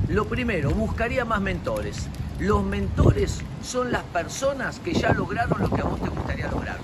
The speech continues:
Buscaría aprender más de los que saben, más de los que están delante mío en la carrera, que lograron más, que estudiaron más, que aprendieron más. La relación mentor-mentado son relaciones potentes,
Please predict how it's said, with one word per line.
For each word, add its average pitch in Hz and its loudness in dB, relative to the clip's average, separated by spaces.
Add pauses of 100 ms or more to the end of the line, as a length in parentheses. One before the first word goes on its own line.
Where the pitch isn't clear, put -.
(520)
Buscaría 262 -4
aprender 196 -4
más 170 -4 (100)
de 185 -4
los 180 2
que - -4
saben, - -2 (460)
más - 0
de 233 -2
los 190 -4
que - -8
están 233 -4
delante 196 2
mío 220 -6
en 202 -4
la 175 0
carrera, 170 -4
que 151 -6
lograron 175 0
más, 220 0
que - -8
estudiaron - -2
más, 214 0
que 165 -2
aprendieron 160 -2
más. 196 -4 (400)
La 180 2
relación 190 -2
mentor-mentado 220 0
son 185 -4
relaciones 185 0
potentes, 123 -4